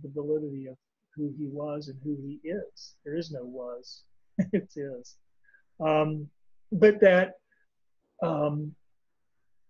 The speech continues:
I'm just gonna s-, add to that, that, um, I, I really, I really have enjoyed that process.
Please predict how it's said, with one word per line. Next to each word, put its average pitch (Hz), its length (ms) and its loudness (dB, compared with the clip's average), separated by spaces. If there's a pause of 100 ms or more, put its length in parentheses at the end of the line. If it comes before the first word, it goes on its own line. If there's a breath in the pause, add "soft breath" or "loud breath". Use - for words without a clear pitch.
(300)
I'm 180 140 0
just 185 200 -6
gonna 180 140 2
s-, - 280 -10 (200)
add 156 220 0
to 147 140 -8
that, 131 280 -8
that, 139 180 -10 (200)
um, 135 260 -14 (400)
I, 165 40 -8
I 165 160 -2
really, 170 540 8 (800)
I 160 40 -2
really 175 320 2
have 156 140 0
enjoyed 143 340 -4
that 143 180 -10
process. 139 560 -10